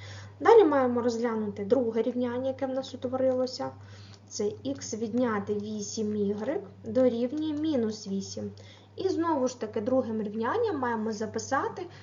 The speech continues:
рівняння з вихідної системи. Отже, х плюс вісім ігрек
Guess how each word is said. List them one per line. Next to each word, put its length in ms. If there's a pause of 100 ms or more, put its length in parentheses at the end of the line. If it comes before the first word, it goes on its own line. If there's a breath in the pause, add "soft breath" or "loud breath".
(120 loud breath)
рівняння 440
з 60
вихідної 640
системи. 640 (140)
Отже, 380 (100)
х 440
плюс 400
вісім 680
ігрек 300